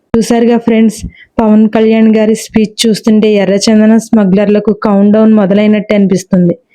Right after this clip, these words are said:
మరి పవన్ కళ్యాణ్ గారు తీసుకునే ఈ కఠిన నిర్ణయాల వల్ల ఎర్రచందనం స్మగ్లింగ్ పూర్తిగా ఆగుతుందని మీరు భావిస్తున్నారా? మీ అభిప్రాయాన్ని కింది కామెంట్ సెక్షన్లో తెలపండి. ఈ ఇన్ఫర్మేషన్ మీకు నచ్చితే లైక్ చేయండి, షేర్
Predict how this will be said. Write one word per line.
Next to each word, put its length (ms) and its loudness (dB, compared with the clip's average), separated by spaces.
మరి 160 0
పవన్ 260 2
కళ్యాణ్ 420 2
గారు 240 0
తీసుకునే 380 0
ఈ 100 0
కఠిన 320 0
నిర్ణయాల 600 2
వల్ల 340 0
ఎర్రచందనం 600 2
స్మగ్లింగ్ 600 0
పూర్తిగా 440 0
ఆగుతుందని 600 2
మీరు 180 0
భావిస్తున్నారా? 800 0
మీ 120 2
అభిప్రాయాన్ని 560 0
కింది 360 0
కామెంట్ 400 0
సెక్షన్లో 480 0
తెలపండి. 540 -2
ఈ 120 2
ఇన్ఫర్మేషన్ 680 0
మీకు 200 0
నచ్చితే 420 -2
లైక్ 340 -2
చేయండి, 280 2
షేర్ 360 -2